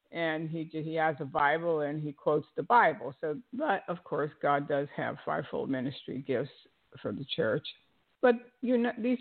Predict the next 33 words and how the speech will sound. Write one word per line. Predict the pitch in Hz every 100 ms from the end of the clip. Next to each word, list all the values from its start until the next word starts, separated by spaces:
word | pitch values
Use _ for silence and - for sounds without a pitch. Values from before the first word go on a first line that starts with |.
| -
people, | 392 392 165 170
these, | 185 175 165
uh, | 165 143 117 -
men | 156 185 202 160 156
mostly, | 160 190 196 131 131
they're | 143 170
not | 185 - -
supposed | 147 170 160 -
to, | - 165 - _ -
uh, | 139 87 123
use | 160 220 208
it | 160 139 - - _ _ _ -
to | 196
manipulate | 196 226 262 - 277 180 147 - -
people, | 156 143 - 143 147 - _ 170
and | 170 170
they're | 190
not | 208 226 226
supposed | 196 208 196 180
to | 180
use | 170 180 170 165 165 _ -
their | 170
position | 156 156 139 170 160 165 147 147 -
for | 156
greedy | 160 170 165 156
gain | 151 151 143 165 185 _ _ _ _
for | -
themselves. | 233 233 233 277 247 156 147 -
But | 170 - - _ -
what | 220
happens | 233 240 330 - 185 160
is | 180 165 165 -
that | 175 147 -